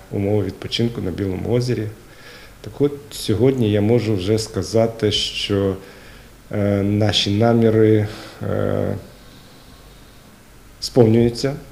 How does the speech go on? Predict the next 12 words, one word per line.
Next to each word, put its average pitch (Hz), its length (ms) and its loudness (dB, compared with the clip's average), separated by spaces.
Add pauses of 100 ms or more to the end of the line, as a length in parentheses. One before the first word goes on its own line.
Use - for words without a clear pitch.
(1080)
На 107 120 0
сьогодні 127 380 4
ми 113 100 4
маємо, 107 720 4 (480)
е, 98 360 -6 (300)
фінансування. 107 760 -2 (600)
Фінансування 123 720 2
забезпечили 110 1120 4 (460)
профспілки 104 600 -2 (180)
наші. 104 300 -6 (1300)
І, 117 540 6 (440)
е, 104 400 2